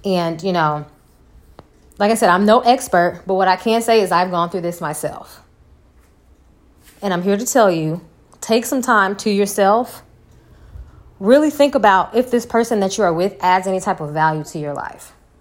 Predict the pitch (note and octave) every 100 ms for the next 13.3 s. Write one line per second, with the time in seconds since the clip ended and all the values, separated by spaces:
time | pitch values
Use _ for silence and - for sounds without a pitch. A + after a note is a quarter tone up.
0 | _ _ _ _ _ _ _ _ - G3
1 | F#3 F3+ A#3+ A3+ G3 E3+ E3 D3+ C#3+ D3
2 | C#3+ G3 F#3 F3+ F#3+ - F#3 E3+ F3 _
3 | _ _ _ _ - - A#3+ G3+ E3 C#3+
4 | - - G3 F#3+ F#3+ F3 F3+ D#4 F#4 D3+
5 | C#3+ C#3+ _ - G3+ F#3 - D#4 D#4 C4
6 | B3 A#3 A#3 G#3+ - - A#3+ G#3+ F3 G#3+
7 | E3+ F#3+ E3 F#3 F#3 E3 C#3 C#3 _ _
8 | _ _ _ _ _ _ _ _ _ -
9 | _ - - - G#3+ G3 - - - -
10 | A3+ A#3 G#3+ G3 A3+ G#3+ G3+ G3 G#3+ E3
11 | D#3+ E3+ E3+ E3 E3 D#3 D3+ C#3+ - -
12 | - _ _ - F#3+ F3+ F3+ E3 E3+ D#3+
13 | D3+ D3+